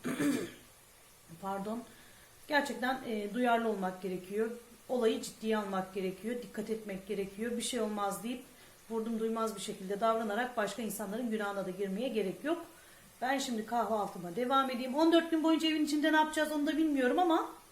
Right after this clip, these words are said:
idare edeceğiz. Yapacak bir şey yok. Her şey sağlık için.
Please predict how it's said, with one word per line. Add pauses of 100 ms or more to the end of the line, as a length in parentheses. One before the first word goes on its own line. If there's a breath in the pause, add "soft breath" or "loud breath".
(760 loud breath)
idare
edeceğiz.
Yapacak
bir
şey
yok.
Her
şey
sağlık
için.